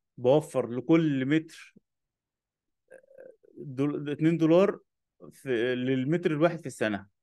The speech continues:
وهنقدر نوفر اكتر من كده بكتير، احنا ممكن نوصل ل عشرة دولار بمجرد بس عملنا شوية حاجات بسيطة. تمام، على سبيل المثال مثلًا لو احنا جينا مثلًا نشوف هنا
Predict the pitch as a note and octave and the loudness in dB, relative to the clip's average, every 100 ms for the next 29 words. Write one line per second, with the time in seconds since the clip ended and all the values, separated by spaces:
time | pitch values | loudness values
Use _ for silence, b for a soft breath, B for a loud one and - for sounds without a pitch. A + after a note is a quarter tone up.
0 | _ - B2 D3 F#3+ F#3+ G3+ G3+ F3 - | _ -4 0 2 2 0 0 0 -2 0
1 | E3 _ _ F#3 B2+ B2 F3 F3 F3+ C#3 | -6 _ _ -4 -2 2 2 2 -2 -2
2 | D3+ D#3 C3+ D#3 C#3 C#3+ C#3 B2+ - - | -6 -6 -4 -2 -2 -4 0 0 0 -6
3 | _ _ _ _ _ _ - A#2+ C3 D#3+ | _ _ _ _ _ _ -2 0 4 4
4 | E3+ F3 E3+ C#3+ D#3 E3+ D3+ E3 F3 F3+ | 4 2 0 0 0 -2 0 2 4 2
5 | - _ _ - C#3 D3+ C#3+ - G#2 - | -4 _ _ -10 -4 -4 -6 -10 -12 -12
6 | _ _ _ _ _ _ _ _ _ _ | _ _ _ _ _ _ _ _ _ _
7 | - A#2+ D#3+ E3+ _ _ _ _ _ _ | -6 -2 -2 -6 _ _ _ _ _ _
8 | _ _ _ _ _ _ _ _ _ - | _ _ _ _ _ _ _ _ _ -8
9 | - C#3+ D3 D#3+ F3+ F3+ D#3 D#3 C3 B2+ | -2 0 0 2 4 2 2 0 0 -4
10 | A#2 A2 D3 D3 _ _ _ _ _ _ | -4 -4 -6 -8 _ _ _ _ _ _
11 | _ _ _ _ _ _ _ - B2 C3+ | _ _ _ _ _ _ _ -2 -2 0
12 | C3 C3+ C3+ C3+ B2 B2+ A2 F#2 | -2 0 -2 -2 -6 -8 -6 -8